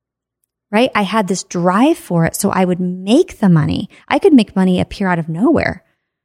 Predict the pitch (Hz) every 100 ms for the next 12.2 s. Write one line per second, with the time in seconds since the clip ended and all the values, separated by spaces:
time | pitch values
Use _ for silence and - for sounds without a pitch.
0 | _ _ - 277 370 - 220 208 185 175
1 | 180 208 208 - 214 254 262 247 214 190
2 | 180 190 220 190 170 185 180 170 185 175
3 | 170 190 190 - _ _ _ _ _ _
4 | _ - 196 185 - 208 226 269 - 220
5 | 208 - 202 196 160 - - 190 - -
6 | 151 _ - - 214 226 233 202 - 175
7 | 165 165 - 160 160 - 190 220 233 202
8 | 180 170 170 - 170 160 160 - _ _
9 | _ _ _ 233 233 226 247 247 226 233
10 | 220 _ _ _ _ _ _ _ - 214
11 | 247 226 180 175 170 175 165 175 202 196
12 | 147 151